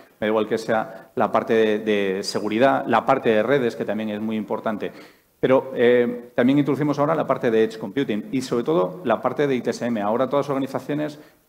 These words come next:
eh, I T S M se ha convertido casi en el core, es donde se pide, eh, que es el catálogo para pedir, pero también es el repositorio donde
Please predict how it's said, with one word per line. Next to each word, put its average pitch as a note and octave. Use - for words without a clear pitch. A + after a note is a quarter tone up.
eh, A2
I C3
T B2
S C#3
M C#3
se C#3+
ha C#3+
convertido C3+
casi B2
en A#2+
el G2+
core, G#2+
es G#2+
donde A#2+
se A2+
pide, D3
eh, B2
que B2+
es B2
el A2+
catálogo C3+
para B2
pedir, C3
pero A#2
también A#2
es B2
el C3
repositorio C3
donde C3